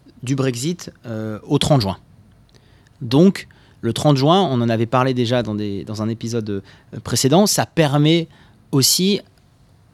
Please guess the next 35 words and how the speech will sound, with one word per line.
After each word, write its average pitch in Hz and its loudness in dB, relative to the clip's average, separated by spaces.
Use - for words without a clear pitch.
aux, 147 2
euh, 113 -2
Britanniques 131 0
de 117 -2
ne 113 2
pas 165 0
envoyer 139 -2
de 104 -8
contingent 127 -4
de 104 -6
députés 135 0
au 143 -4
Parlement 147 2
européen. 120 0
Donc 104 -8
là, 165 2
en 156 2
fait, 175 2
ce - -6
qui 131 -4
va 113 0
se - -6
passer, 220 -2
c'est - -4
que 113 -4
il 131 -2
y 160 4
a 160 6
cette 139 -2
décision, 123 -2
ou 110 -2
en 107 -4
tout 120 -10
cas 131 0
ce, 104 -6